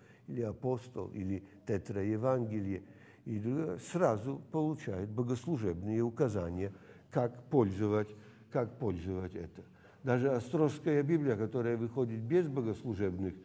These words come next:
э, указаний, сразу появляются рукописные, рукописные доб-, такие дополнения, которые прибавляли к Острожской Библии как, как указание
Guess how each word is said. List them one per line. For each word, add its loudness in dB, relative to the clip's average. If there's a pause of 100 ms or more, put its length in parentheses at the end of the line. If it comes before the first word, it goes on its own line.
(360)
э, 2
указаний, -2 (260)
сразу 0
появляются 2
рукописные, 0 (380)
рукописные 0
доб-, 2
такие 0 (360)
дополнения, 6
которые 2
прибавляли 6
к -10
Острожской 0
Библии 0
как, 0 (480)
как 0
указание 4